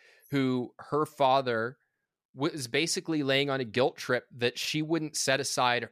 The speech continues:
She was, I think, graduating college and starting out in her career, that she wasn't setting that aside for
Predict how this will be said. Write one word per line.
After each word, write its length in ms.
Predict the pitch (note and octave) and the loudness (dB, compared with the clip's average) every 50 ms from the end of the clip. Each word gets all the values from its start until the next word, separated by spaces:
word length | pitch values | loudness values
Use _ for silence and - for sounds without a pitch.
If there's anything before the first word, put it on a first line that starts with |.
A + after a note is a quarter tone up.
| _ | _
She 140 | - - - | -14 -10 -8
was, 160 | C3 A#2+ A#2 C3 - - C#3 - | -8 -10 -10 -12 -18 -20 -14 -10
I 60 | A#2+ A#2+ | -8 -6
think, 160 | A#2+ C3 A#2 | -6 -6 -2
graduating 540 | G#2+ A2+ A2 A#2+ A2+ A2+ B2+ A#2 A#2 A2+ A2 | 2 2 2 2 2 0 -2 -2 -2 -2 -2
college 480 | - G#2+ G#2+ G#2+ A2 G#2+ G#2+ G2+ A2+ | 2 4 4 4 4 2 0 -2 -4
and 280 | A#2 A2 G#2 G2 - - | -6 -6 -8 -8 -8 -8
starting 400 | - - - A2 A2 A2+ A2+ A2 | -4 0 2 2 2 2 0 0
out 140 | A2 A2 A2 | 0 0 0
in 60 | A2 | -2
her 140 | A2 A2 F#2+ | -6 -8 -10
career, 520 | - - A2 G2+ G#2 G#2 G#2+ G#2 G2 G2+ _ _ _ _ _ _ _ _ _ _ _ _ | -12 -12 -8 -4 -2 0 0 0 -2 -4 _ _ _ _ _ _ _ _ _ _ _ _
that 100 | - D3+ | -4 -2
she 160 | - - F3+ F#3+ | -2 -2 -2 0
wasn't 340 | F#3+ F#3 D#3+ F#3+ - - | -2 0 0 0 -4 -2
setting 460 | - - - - - D#3 D#3+ E3 E3 D#3+ | -2 -2 0 2 4 2 2 2 0 -2
that 160 | D3+ D3 C#3+ | -2 -2 0
aside 460 | B2+ - - C#3+ C3+ C#3+ C#3 B2+ G#2+ | 0 0 2 4 4 4 2 2 -2
for 260 | - - C3+ B2+ G#2+ | -4 -2 -2 -2 -2